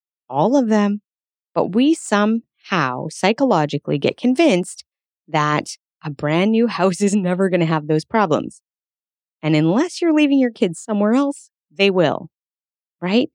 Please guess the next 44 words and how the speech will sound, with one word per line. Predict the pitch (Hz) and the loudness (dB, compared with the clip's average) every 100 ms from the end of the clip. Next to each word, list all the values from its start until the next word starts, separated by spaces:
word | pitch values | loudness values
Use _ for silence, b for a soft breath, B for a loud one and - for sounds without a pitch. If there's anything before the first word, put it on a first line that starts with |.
| _ | _
But | - - | -4 -2
you | 226 262 | 0 2
are | 262 | 0
selling | - 240 247 240 | 0 0 2 2
a | |
lifestyle. | 190 170 170 - - 127 131 | 0 0 0 -2 -6 -6 -4
You | 147 | -2
are | 185 | -2
selling | - 185 185 190 | -2 -2 0 0
an | 180 - | -4 -2
image. | 170 156 165 - | 0 0 -2 -2
You | 190 | 0
are | 185 | 0
selling | - - 233 262 185 165 | -2 0 2 2 2 2
the | 170 | 0
potential | 170 - - - 160 160 147 - | -4 -6 -12 -4 -4 0 -2 0
of | - 139 | -4 -2
that. | 127 113 - _ _ _ _ _ _ _ _ _ _ | -2 -4 -8 _ _ _ _ _ _ _ _ _ _
That | 151 175 | -2 0
is | 269 277 | 0 0
the | 285 | -2
same | - 165 151 156 - _ _ | 0 0 2 0 -4 _ _
for | - - | -10 -2
all | 147 156 | 0 0
of | 139 | -2
us. | - - - - _ _ _ _ _ _ _ | -6 -16 -18 -20 _ _ _ _ _ _ _
As | 170 226 | -2 0
a | 277 - | -2 -4
coach, | - - 240 160 - - - | -4 0 0 0 -6 -14 -8
I | 175 | -2
am | 247 269 | 2 0
selling | 233 - 208 233 262 180 156 | -2 -4 -2 2 2 0 -4
to | - 214 | -6 -6
you. | 196 254 269 - - - | 0 2 2 0 -6 -6
I | 196 | -2
am | 208 | 0
selling | 202 - 226 240 302 302 | -2 -4 0 2 2 2
to | - | 0
you | 233 196 | 0 0
the | 180 | -2
potential | 170 - - 208 214 - 170 - - _ _ _ - | -6 -12 -6 -4 -2 -2 -2 -4 -10 _ _ _ -4
of | 165 160 | -2 0
you | 185 214 | -4 -6
hitting | - 202 220 269 | -4 0 2 0